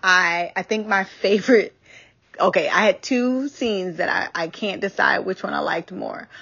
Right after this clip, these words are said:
But the first one was, um, the, the scene between Abraham and, um, my God, what is her name?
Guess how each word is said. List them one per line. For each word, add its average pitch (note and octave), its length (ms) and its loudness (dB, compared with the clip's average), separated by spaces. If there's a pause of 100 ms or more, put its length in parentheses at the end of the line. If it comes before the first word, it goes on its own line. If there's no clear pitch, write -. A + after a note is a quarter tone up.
(120)
But F#3 160 -8
the F#3 80 -2
first A3+ 420 2
one A#3+ 320 -6
was, F#3 560 0
um, - 800 -10 (300)
the, E3+ 640 -8 (300)
the F3+ 100 -6
scene G#3 400 -6
between F3+ 840 -8 (160)
Abraham G3 840 -2 (100)
and, D#3+ 580 -8
um, - 800 -10 (1000)
my - 100 -18
God, C3+ 320 -12
what F3+ 140 -6
is D#3+ 100 -16
her - 140 -16
name? A#2+ 400 -18